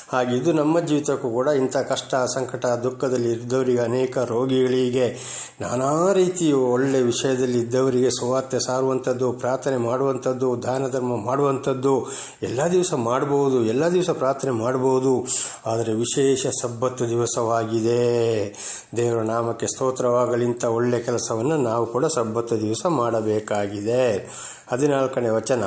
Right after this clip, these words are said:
ಆ, ಆ, ಸಾರಿ, ಆ, ಆ, ಹಾಗೆ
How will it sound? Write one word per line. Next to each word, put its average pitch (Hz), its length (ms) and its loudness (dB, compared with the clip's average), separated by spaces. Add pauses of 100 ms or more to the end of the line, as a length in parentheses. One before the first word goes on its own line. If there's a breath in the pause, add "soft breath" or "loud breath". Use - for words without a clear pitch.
(680 loud breath)
ಆ, 165 200 2
ಆ, 135 380 -2
ಸಾರಿ, 127 400 2
ಆ, 135 80 -2
ಆ, 131 300 -2
ಹಾಗೆ 165 680 2